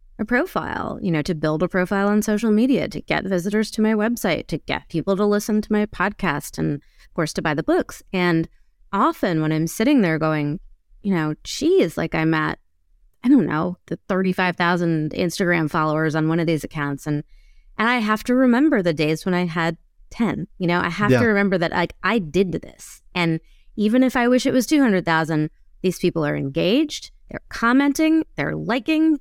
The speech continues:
Speaker 1: and it's not this kind of smoke and mirrors. Like, I definitely can see how
Speaker 2: Yeah, you're not faking it.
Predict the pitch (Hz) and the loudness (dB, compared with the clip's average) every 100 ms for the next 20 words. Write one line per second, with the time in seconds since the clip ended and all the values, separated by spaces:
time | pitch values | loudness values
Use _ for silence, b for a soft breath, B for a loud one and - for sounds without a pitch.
0 | - 190 180 175 165 - 170 - 175 180 | 0 0 2 2 0 -2 -6 -2 0 2
1 | 175 175 - 170 - 175 151 - 165 151 | 2 0 -2 -6 -2 -2 -2 -2 -4 -2
2 | 160 156 156 156 151 - - 160 156 160 | -2 0 0 0 -2 -4 -2 -2 0 -2
3 | - 160 - 160 143 165 151 - 156 151 | -2 -4 -2 -4 -4 -4 -4 -4 -2 -2
4 | 156 147 143 240 226 202 185 - 165 - | -2 -4 0 2 4 4 2 2 2 4
5 | 120 101 | 2 0